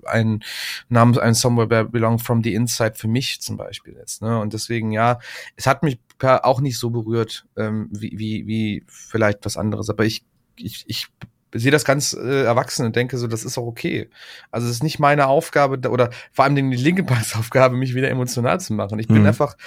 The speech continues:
Speaker 1: das Thema abgeschlossen. Ich bin auch längst nicht mehr, die Mucke ist auch nicht mehr das Nonplusultra. Ich bin weitergezogen irgendwann, weil ich mehr brauchte. Und
Speaker 2: Ja.
Speaker 1: dementsprechend, ich freue mich für sie, dass sie wieder da sind. Ich finde, das ist ihr gutes Recht, das nochmal auszuprobieren.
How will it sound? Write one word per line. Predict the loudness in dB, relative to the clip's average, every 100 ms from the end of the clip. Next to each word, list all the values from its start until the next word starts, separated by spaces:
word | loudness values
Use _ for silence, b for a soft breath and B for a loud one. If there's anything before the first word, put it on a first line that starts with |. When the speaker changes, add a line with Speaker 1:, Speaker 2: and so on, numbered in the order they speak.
| B B -16
Speaker 1:
das | -2
Thema | 2 2
abgeschlossen. | 0 -6 -2 0 0 -4
Ich | -2
bin | 0 0
auch | -2 -8 B B
längst | 2 2 2
nicht | -2 0
mehr, | 0
die | 0 0
Mucke | -2 -2
ist | -4 -2
auch | -4
nicht | -2 -2
mehr | -2
das | 0
Nonplusultra. | -4 -6 -6 -8 -8
Ich | -6
bin | -4 0
weitergezogen | 0 0 -4 -8 -8 -8 -6
irgendwann, | -8 -10 -8 -8 -2
weil | -2
ich | -2 -2
mehr | -2 -2
brauchte. | -4 -6 -6 -10 -10 B B B -10
Und | 0
Speaker 2:
Ja. |
Speaker 1:
dementsprechend, | 0 0 -2 -4 -8 -10 b b _ _ -6
ich | -4
freue | -2 2 4
mich | 4 0
für | -2
sie, | 0
dass | 0 -2
sie | -2
wieder | 0 0
da | 2 2 0
sind. | -2 -6
Ich | -6
finde, | -6 -8
das | -8 -14 -14
ist | -10 -8
ihr | -6
gutes | -6 -6 -2
Recht, | -2 -2 -4
das | -6
nochmal | -4 -2
auszuprobieren. | -2 -4 -8 -8 -6 -2 0 2 0